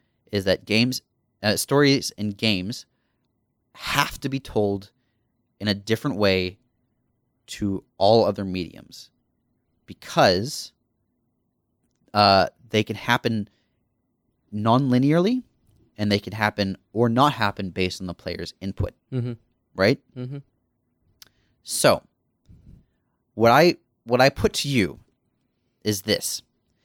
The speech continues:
Speaker 1: Stories in games are not just what happens. It is everything in the game.
Speaker 2: Mm-hmm.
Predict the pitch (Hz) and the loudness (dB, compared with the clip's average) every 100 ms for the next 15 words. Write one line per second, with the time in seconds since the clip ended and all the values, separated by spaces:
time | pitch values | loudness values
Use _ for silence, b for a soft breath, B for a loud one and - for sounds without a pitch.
0 | _ _ _ - 156 165 180 143 110 107 | _ _ _ -2 2 4 4 2 2 2
1 | 101 101 104 101 95 104 104 92 - _ | -2 -2 0 2 0 0 -2 -2 -4 _
2 | _ _ - 92 - 123 127 - - - | _ _ -4 -4 0 0 0 -6 -12 -12
3 | - _ _ _ _ _ _ 104 107 98 | -14 _ _ _ _ _ _ 2 2 2
4 | _ - 120 120 110 90 71 60 65 - | _ -4 -2 0 -2 -4 -12 -14 -20 -20
5 | - _ 135 127 | -20 _ -12 -10